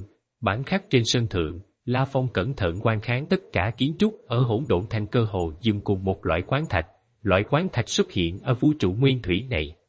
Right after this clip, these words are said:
cho dù ước vạn năm cũng không mục nát, rất thần kỳ, bản khắc trên đó trải qua ước vạn năm vẫn rất rõ, kiếm ý. La Phong nhìn những bản khắc tùy ý mất trật tự trên sân thượng,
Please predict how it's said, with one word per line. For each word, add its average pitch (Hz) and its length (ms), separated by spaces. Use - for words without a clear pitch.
cho 170 180
dù 113 160
ước 220 180
vạn 113 240
năm 147 260
cũng 160 160
không 147 220
mục 98 240
nát, 165 220
rất 226 220
thần 107 200
kỳ, 95 320
bản 104 180
khắc - 280
trên 127 160
đó 131 220
trải 107 160
qua 123 180
ước 95 180
vạn 101 260
năm 123 240
vẫn 98 200
rất 175 240
rõ, 95 320
kiếm 170 180
ý. 170 260
La 117 180
Phong 147 280
nhìn 98 260
những 107 280
bản 107 160
khắc - 360
tùy 90 260
ý 151 180
mất 214 240
trật 92 140
tự 87 340
trên 120 120
sân 117 280
thượng, 78 260